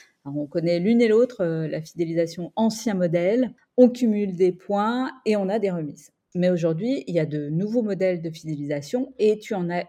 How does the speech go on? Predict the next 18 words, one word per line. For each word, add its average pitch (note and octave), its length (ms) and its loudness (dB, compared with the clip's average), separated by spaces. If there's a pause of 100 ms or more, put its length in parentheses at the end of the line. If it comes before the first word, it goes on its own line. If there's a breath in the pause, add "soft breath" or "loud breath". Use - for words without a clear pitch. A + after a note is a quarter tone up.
identifié D#3 640 -8
quatre. - 520 -6
Le - 60 -20
premier, F3+ 220 -6
c'est E3 120 -6
la C#3 100 -6
personnalisation, A3 1300 -2
la C3 200 -10 (100)
communauté, G#3 880 -6
l'abonnement F3 640 -6
et E3+ 80 -12
la D3 140 -12 (160)
gamification. F3 840 -6
Et D3 40 -8
donc, G3 200 -8
on G3+ 80 -8
va D#3+ 100 -6
parler C#3+ 360 -14